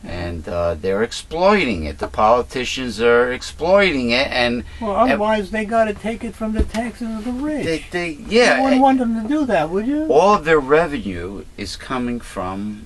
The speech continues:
Speaker 1: the
Speaker 2: Yeah.
Speaker 1: little guy.
Speaker 2: Yes.
Speaker 1: The middle class and the poor.
Speaker 2: Yes.
Speaker 1: Heaven forbid Chris Christie should tax his rich buddies.
Speaker 2: The poll taken Sunday through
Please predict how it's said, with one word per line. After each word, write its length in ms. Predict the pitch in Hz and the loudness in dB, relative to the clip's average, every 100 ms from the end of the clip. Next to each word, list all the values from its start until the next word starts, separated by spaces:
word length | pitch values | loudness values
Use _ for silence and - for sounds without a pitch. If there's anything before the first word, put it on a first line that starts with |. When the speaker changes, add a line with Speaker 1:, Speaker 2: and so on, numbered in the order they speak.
| - | -6
Speaker 1:
the 60 | 277 | -4
Speaker 2:
Yeah. 140 | 320 | -2
Speaker 1:
little 400 | 311 226 247 226 | 2 4 4 4
guy. 300 | - 202 - | 2 2 2
Speaker 2:
Yes. 1040 | 269 320 359 370 349 262 165 117 123 - - - - - - - - - - - - | 2 4 6 6 6 4 0 -6 -8 -16 -20 -20 -20 -20 -20 -20 -20 -20 -20 -20 -14
Speaker 1:
The 80 | 104 | -8
middle 220 | 123 139 | -4 -4
class 420 | 143 143 143 147 | 2 4 4 2
and 100 | 147 | -4
the 60 | 143 | -6
poor. 320 | - 175 165 - | -6 -6 -8 -6
Speaker 2:
Yes. 680 | 294 311 330 330 302 160 101 - - - - | -2 2 2 2 4 2 0 -6 -20 -20 -4
Speaker 1:
Heaven 300 | - 233 220 | 2 4 4
forbid 540 | - 123 92 160 170 - | 2 0 4 4 2 -2
Chris 280 | 127 127 - | -4 -4 -2
Christie 420 | 143 151 - 113 | 0 0 -2 -6
should 260 | - 92 | -6 -8
tax 380 | - 131 131 - | -2 0 0 -4
his 200 | 110 82 | -8 -4
rich 340 | 101 120 - - | -2 -2 -4 -2
buddies. 560 | 113 135 104 107 - - - - - - - - - - - - - - - - - - - - - - - - - | 0 0 -4 -8 -12 -16 -18 -18 -18 -16 -18 -18 -20 -20 -20 -20 -20 -20 -20 -20 -20 -20 -20 -20 -20 -20 -20 -10 0
Speaker 2:
The 120 | 196 | 0
poll 600 | - 262 285 208 160 170 | 4 6 8 8 8 4
taken 400 | 165 202 240 220 | 4 2 2 0
Sunday 560 | - - 196 139 117 135 | -2 0 0 2 2 2
through 340 | - 208 240 | 2 2 2